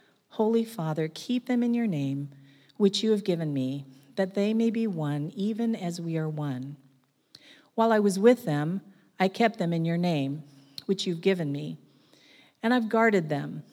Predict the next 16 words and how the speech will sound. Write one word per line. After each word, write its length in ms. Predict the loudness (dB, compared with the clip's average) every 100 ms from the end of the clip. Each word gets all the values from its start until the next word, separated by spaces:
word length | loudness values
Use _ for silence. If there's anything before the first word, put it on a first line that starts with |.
| _ _ _ -4
and 100 | 0
not 220 | 0 0
one 260 | 0 2 2
of 140 | 0
them 160 | 0 0
has 160 | -2
been 240 | -2 -2 -2
lost 400 | -2 -4 -6 -10
except 460 | -10 -4 -4 -4
the 80 | -8
son 260 | -6 -4 -4
of 100 | -6
destruction, 720 | -12 -8 -8 -6 -6 -6 -4
that 160 | -4
the 80 | -4
scripture 640 | -6 -4 -4 -4 -10 -10